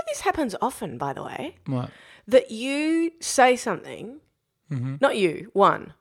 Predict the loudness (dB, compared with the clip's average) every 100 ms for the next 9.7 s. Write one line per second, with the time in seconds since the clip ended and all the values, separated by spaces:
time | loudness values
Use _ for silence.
0 | -14 0 4 4 2 -4 -6 -8 0 2
1 | 4 4 4 2 0 2 2 2 2 2
2 | 2 0 -2 -2 -2 -2 -4 -4 -2 -2
3 | -4 -6 -6 -6 -8 -10 -14 -20 -12 -2
4 | 4 6 6 4 4 6 6 4 2 4
5 | 4 0 0 2 2 0 -4 -4 -10 -10
6 | -12 _ _ _ _ _ _ -4 -2 2
7 | 6 8 8 6 4 6 8 6 4 0
8 | _ _ _ _ _ _ _ _ _ _
9 | _ _ -2 -2 -2 -2 -4